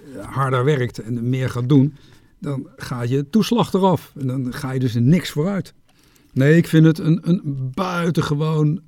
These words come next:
eh, verkeerde maatregel. Ooit genomen onder Balkenende, die hele fiscalisering. Je ziet het ook, die fiscalisering, als dingen in de ogen van de regenten niet, niet goed zijn. Hè, bijvoorbeeld nu,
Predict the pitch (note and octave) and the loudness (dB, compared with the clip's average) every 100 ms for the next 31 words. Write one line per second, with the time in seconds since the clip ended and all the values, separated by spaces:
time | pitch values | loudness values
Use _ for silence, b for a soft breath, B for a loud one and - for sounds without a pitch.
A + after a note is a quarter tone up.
0 | - B2+ B2+ - _ _ - - C3 - | -12 -10 -10 -12 _ _ -20 -10 -10 2
1 | E3 D3 C3 C#3 B2+ - G#2+ G#2 A2 - | 4 4 4 2 0 -2 -6 -6 -10 -12
2 | - b b b b _ C3 C3+ - A#2+ | -20 b b b b _ -2 -2 0 -2
3 | A#2+ A#2 A2+ - A#2 G#2+ G2+ G2+ - G#2 | 0 -2 -4 -4 -4 -4 -8 -10 -12 -2
4 | B2 B2 A#2 G#2 G2 G#2 A#2+ D3+ C3+ C3+ | -2 0 -2 -2 -4 0 2 4 4 2
5 | A#2 A#2+ G#2+ G2+ G#2 G2+ G2 A#2 _ _ | -2 -4 -4 -4 -6 -6 -8 -10 _ _
6 | _ _ D3 F3 D#3+ F#3 E3+ - B B | _ _ 2 4 4 4 2 0 B B
7 | - C#3+ F3 - E3 D3 D3+ D#3 C#3 D3 | -4 2 2 2 2 2 4 2 2 0
8 | C3 D3+ D3+ C#3 b b b - _ - | 2 2 2 2 b b b -20 _ -2
9 | C#3+ C#3 D3+ D#3 D3 C3 - C#3+ C3+ C3+ | 0 2 4 2 4 -2 -2 -2 0 -2
10 | B2 B2+ B2 C3+ A#2+ - C#3 C3+ C3 B2+ | -4 -4 -2 -2 -4 -4 0 2 2 0
11 | B2 b b b - D3 C#3+ - D3+ C#3 | -2 b b b 0 2 2 0 2 2
12 | C3 G3 - A#2+ F#2+ G2 _ _ _ D3+ | 2 2 2 -2 -4 -12 _ _ _ -4
13 | G#3 D3 F#3+ D#3+ F3 F#3 | -2 2 4 6 6 6